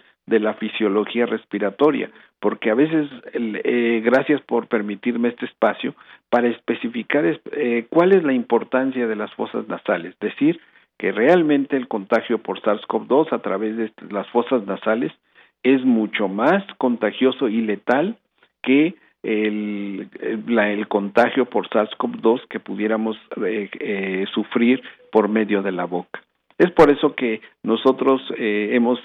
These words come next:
eh, desarrollado y puesto a la comunidad, tanto científica como a la sociedad, por ejemplo, en restaurantes cerrados, etcétera, y ha, y funcionó muy bien. Se ha visto que realmente ha disminuido mucho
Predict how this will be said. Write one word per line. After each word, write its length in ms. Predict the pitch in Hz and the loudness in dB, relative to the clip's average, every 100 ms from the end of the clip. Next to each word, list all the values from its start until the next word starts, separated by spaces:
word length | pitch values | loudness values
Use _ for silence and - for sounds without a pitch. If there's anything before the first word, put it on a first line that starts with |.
| - | -8
eh, 200 | - 107 101 | -4 -4 -2
desarrollado 800 | 110 113 107 110 117 127 151 | 0 2 4 4 4 4 4
y 40 | 131 | 0
puesto 400 | - 110 - 117 | 2 0 0 -2
a 40 | |
la 160 | 98 92 | -2 -4
comunidad, 640 | - 101 104 101 107 113 | -4 -4 -2 -2 0 0
tanto 280 | - 101 98 | -2 -6 -8
científica 800 | - 92 98 123 131 120 - 120 - _ | -8 -8 -4 -6 -4 -4 -4 -4 -10 _
como 260 | - 107 110 | -2 0 2
a 40 | |
la 140 | 110 120 | 2 2
sociedad, 580 | 147 139 147 120 113 - _ _ _ - | 0 2 2 4 0 -4 _ _ _ -8
por 160 | 107 | -4
ejemplo, 580 | 101 117 107 120 113 113 - _ - | -2 0 -2 2 2 2 -4 _ -6
en 240 | 104 101 | -4 -2
restaurantes 920 | 104 - 95 98 104 107 110 104 104 - | -2 0 0 0 0 0 0 -2 -6 -2
cerrados, 560 | 95 101 101 107 101 - | -2 0 0 0 -2 -4
etcétera, 600 | 101 - 127 117 110 - _ _ | -4 -2 0 0 -2 -6 _ _
y 140 | - 139 | -2 0
ha, 100 | 156 | 2
y 80 | 131 | 0
funcionó 560 | 123 139 127 135 135 156 | 2 2 2 2 2 2
muy 160 | 160 | 0
bien. 340 | 147 165 196 185 - _ - | 0 0 -2 -4 -12 _ 0
Se 60 | 131 | 2
ha 40 | |
visto 340 | 139 135 143 | 2 0 -2
que 100 | - | 0
realmente 640 | 117 127 131 123 123 135 131 | 2 4 4 2 0 0 0
ha 60 | |
disminuido 640 | 127 120 113 107 113 123 117 | 0 -4 -4 -2 0 2 2
mucho 420 | 113 135 - 127 | 0 -2 -2 -6